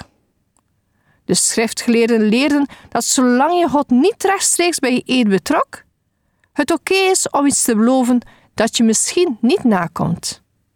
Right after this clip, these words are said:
Ze zouden bijvoorbeeld kunnen zeggen: "Ik zweer bij de tempel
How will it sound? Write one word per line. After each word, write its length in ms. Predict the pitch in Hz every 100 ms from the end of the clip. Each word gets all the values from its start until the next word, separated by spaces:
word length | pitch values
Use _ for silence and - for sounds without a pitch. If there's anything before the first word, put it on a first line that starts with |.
| _ -
Ze 160 | -
zouden 340 | 190 220 214 220
bijvoorbeeld 480 | 214 233 220 214
kunnen 240 | - 220 208
zeggen: 420 | 214 220 254 269 _ _ _ _ _ _ _ -
"Ik 220 | - -
zweer 380 | - 208 214 214
bij 140 | 220
de 120 | 233 -
tempel 460 | - 320 370 403